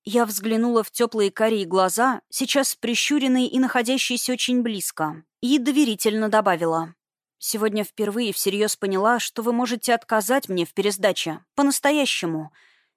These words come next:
И тогда нужно идти дальше, а не прятаться от суровой действительности».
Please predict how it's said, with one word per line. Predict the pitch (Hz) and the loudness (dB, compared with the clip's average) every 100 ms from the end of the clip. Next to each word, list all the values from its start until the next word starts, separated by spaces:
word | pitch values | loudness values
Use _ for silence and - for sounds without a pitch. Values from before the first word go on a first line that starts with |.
| _ | _
И | 294 | -4
тогда | - 262 254 | 0 2 4
нужно | 277 269 240 262 | 4 2 2 0
идти | 226 262 | 0 -2
дальше, | 214 247 - - 185 | 2 4 4 2 2
а | 185 | 4
не | 196 | 2
прятаться | 190 196 240 - - 180 | 0 2 2 2 -2 0
от | 175 | 0
суровой | - 185 180 180 | 0 0 0 -2
действительности». | 180 - 185 170 160 170 - 165 160 165 | -4 -6 -8 -6 -4 -4 -6 -6 -8 -10